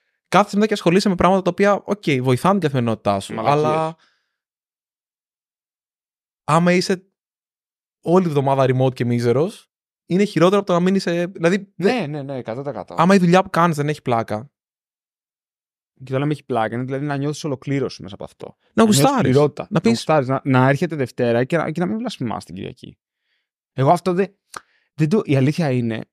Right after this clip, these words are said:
Speaker 2: νιώθω, είμαι πάρα πολύ ευγνώμων για τη ζωή μου που δεν το ξέρω αυτό το συναίσθημα. Η τελευταία φορά εγώ που το ένιωσα αυτό το συναίσθημα, το «Ωρε γαμό, το έρχεται Δευτέρα», παίζανε τελευταία Δευτέρα της τρίτης λυκείου.
Speaker 1: <laughs> Ακραίο. Ναι, όντως.
Speaker 2: Μα δεν,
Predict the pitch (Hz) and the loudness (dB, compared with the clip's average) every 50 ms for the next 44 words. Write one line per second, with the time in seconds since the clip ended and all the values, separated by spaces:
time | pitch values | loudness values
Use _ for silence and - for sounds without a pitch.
0 | _ _ _ _ _ _ _ _ 139 131 147 165 165 196 - - _ _ _ 151 | _ _ _ _ _ _ _ _ 0 2 2 2 2 0 -4 -6 _ _ _ -2
1 | 143 156 175 165 - - 165 170 185 202 208 190 - - 151 139 139 139 131 123 | 0 0 0 0 0 0 2 2 4 4 2 2 2 0 -2 0 0 0 0 0
2 | 110 - - _ _ _ _ _ _ _ _ 123 123 123 127 127 127 127 131 127 | -2 -4 -8 _ _ _ _ _ _ _ _ -4 -2 2 2 4 4 4 4 4
3 | 123 120 110 104 113 117 117 117 113 110 104 117 117 113 120 110 - - 120 113 | 4 2 0 -2 -4 -2 0 0 0 0 -2 -4 -2 -2 -2 -4 -2 -2 -2 -2
4 | 107 101 - - - 101 - - 98 90 87 - - - - 82 - _ _ _ | -2 -2 -4 -8 -16 -20 -18 -16 -16 -16 -16 -18 -18 -18 -18 -18 -18 _ _ _
5 | _ _ _ _ _ _ _ _ - 123 - 143 131 131 120 - - 196 208 160 | _ _ _ _ _ _ _ _ -12 -2 2 4 4 4 4 4 2 2 4 4
6 | 175 175 175 170 180 180 156 - - 139 156 160 151 123 120 117 147 143 143 120 | 4 4 4 4 2 0 0 0 2 2 2 2 0 -2 -4 -6 -4 -4 -4 -4
7 | 131 123 117 123 127 123 143 135 123 - 120 127 135 131 120 110 104 120 127 110 | -2 -2 0 0 0 -2 -4 -6 -4 0 0 2 2 2 0 0 0 -2 -2 -2
8 | 127 127 127 - 135 123 104 - - 117 120 147 165 196 196 - - - - _ | -4 -4 -4 -6 -6 -6 -6 -6 -2 0 2 2 2 0 -2 -6 -14 -20 -20 _
9 | _ - 220 202 240 233 220 208 - 208 196 185 - - 247 202 196 - - - | _ 0 2 2 2 2 0 0 0 0 0 0 -2 -2 0 0 0 -2 -2 -6
10 | 240 208 - - 226 208 208 202 208 180 - 147 107 - - - _ _ _ _ | -8 -8 -6 -8 -6 -4 -4 -4 -4 -4 -4 -6 -6 -6 -8 -16 _ _ _ _
11 | _ _ _ _ _ _ _ _ _ _ _ - - - - - - - _ _ | _ _ _ _ _ _ _ _ _ _ _ 2 2 2 2 -4 -14 -20 _ _
12 | _ - 214 - - - - _ 107 107 - - 104 - - - - _ - - | _ -2 -2 -2 -6 -14 -12 _ -10 -6 -4 -4 -4 -4 -6 -8 -12 _ -2 0
13 | 117 107 98 - - - 120 120 320 349 294 339 320 | 0 0 0 -2 0 2 4 4 4 4 4 4 2